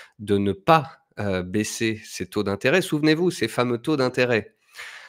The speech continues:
En décembre deux mille vingt-trois, on attendait sept baisses de taux d'intérêt en deux mille vingt-quatre. Enfin, les a-, les économistes interrogés par Bloomberg attendaient sept baisses de taux en deux mille vingt-quatre,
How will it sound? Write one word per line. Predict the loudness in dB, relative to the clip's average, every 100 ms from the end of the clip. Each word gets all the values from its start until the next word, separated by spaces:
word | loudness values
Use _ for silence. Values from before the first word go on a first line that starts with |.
| -20 _
En | 4
décembre | 6 4 2 2
deux | 2
mille | 0 0
vingt-trois, | 0 0 -2
on | 0
attendait | -2 -2 -4 0 -2
sept | -2 -8 0 0 0 -10 -10
baisses | 0 0 0
de | -6
taux | -6 -4
d'intérêt | -4 -4 -4 -2
en | -2
deux | -2
mille | -2 -2
vingt-quatre. | -4 -6 -10 -10
Enfin, | -8 -8 -8 -10
les | -8 -6 -2
a-, | -2 -2
les | -6 -6 -4
économistes | -2 0 0 -2 -6 -6 -4 -4
interrogés | -6 -2 0 0 2 0
par | -2 -4
Bloomberg | -2 0 2 2 0 -6
attendaient | -10 -6 -4 -2 -4
sept | -4 -2 -2 -4 -20 -20 _
baisses | -2 -2 -2
de | -8
taux | -4 -4 -2
en | -2
deux | 0
mille | 0 -2
vingt-quatre, | -4 -6 0 0 0